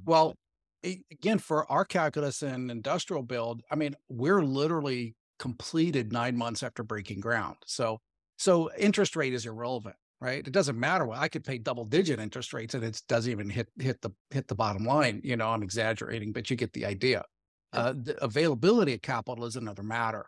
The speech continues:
Speaker 1: right? That we're seeing definitely, you know, on spec builds, we're seeing a lot of caution coming out of the lenders.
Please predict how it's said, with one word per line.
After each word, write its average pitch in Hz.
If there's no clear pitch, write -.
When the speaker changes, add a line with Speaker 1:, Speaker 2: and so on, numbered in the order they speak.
Speaker 1:
right? 123
That 135
we're 135
seeing 139
definitely, 127
you 123
know, 113
on 113
spec 120
builds, 117
we're 127
seeing 120
a 110
lot 110
of 104
caution 117
coming 113
out 110
of 107
the 110
lenders. 117